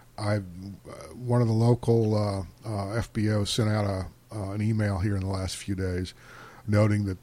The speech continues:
they were still open for business. They had plenty of hand sanitizer. Um, they had their own protocols in place and, and, and wanted you to know what they were, et cetera, et cetera. Um,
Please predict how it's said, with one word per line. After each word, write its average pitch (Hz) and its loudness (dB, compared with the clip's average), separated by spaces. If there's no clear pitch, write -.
they 110 2
were 113 4
still 127 4
open 123 0
for 120 -2
business. 104 -2
They 107 2
had 107 0
plenty 123 2
of 117 -2
hand 123 2
sanitizer. 110 0
Um, 98 -2
they 110 2
had 117 4
their 117 4
own 135 4
protocols 117 4
in 101 0
place 95 -2
and, 98 -4
and, 98 -8
and 98 -6
wanted 107 -2
you 104 -2
to 101 -2
know 101 0
what 101 0
they 95 -2
were, 90 -2
et 90 -8
cetera, 90 -2
et 82 -12
cetera. 104 0
Um, 104 2